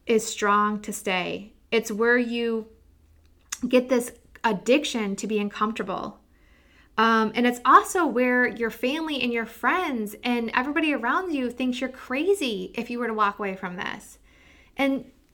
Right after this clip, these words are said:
you guys, that's where I lived. I lived in this zone of excellence. I was really good at my job. And it wasn't, like, a horrible place to be. I liked it and I was rewarded at it. And,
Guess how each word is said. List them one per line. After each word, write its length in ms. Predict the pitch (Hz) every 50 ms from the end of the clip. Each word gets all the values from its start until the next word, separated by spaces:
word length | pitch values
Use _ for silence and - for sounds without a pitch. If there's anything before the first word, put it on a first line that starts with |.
| _
you 100 | - 277
guys, 180 | 285 330 359 -
that's 220 | 294 262 311 -
where 180 | - 370 359 -
I 100 | 262 254
lived. 520 | 233 208 208 285 330 269 190 202 - - - 233
I 80 | 240
lived 400 | 233 233 226 277 320 330 294 294
in 100 | - 247
this 180 | 240 247 247 247
zone 220 | - 233 240 240
of 80 | 233 -
excellence. 460 | - 226 247 - - 233 208 190 - -
I 100 | 220 214
was 180 | 220 214 208
really 720 | 196 190 190 196 240 247 254 285 285 285 285 277 262 - - 196
good 320 | 180 - 247 285 302 294 294
at 140 | 233 233 214
my 140 | 233 220 208
job. 580 | 185 - 196 226 269 285 247 196 190 196 202 - - _ _ - - - - - _ _ -
And 340 | 247 247 247 254 247 240 -
it 140 | 240 208 190
wasn't, 400 | 220 247 262 330 330 330 - 262
like, 180 | 269 285 285
a 60 | 254
horrible 400 | - - 220 233 262 254 285 269
place 240 | - - 240 254 240 -
to 120 | - 196
be. 440 | 185 220 262 277 269 247 233 226 - -
I 300 | 220 220 233 240 247 247
liked 400 | 220 196 185 208 285 294 294 -
it 140 | 214 202 -
and 140 | 214 208 214
I 260 | 208 214 214 214 208
was 220 | 202 214 208 208
rewarded 460 | 226 226 214 196 202 240 277 285 240
at 160 | 220 202 190 190
it. 160 | 190 190 -
And, 380 | - 202 196 196 196 196 196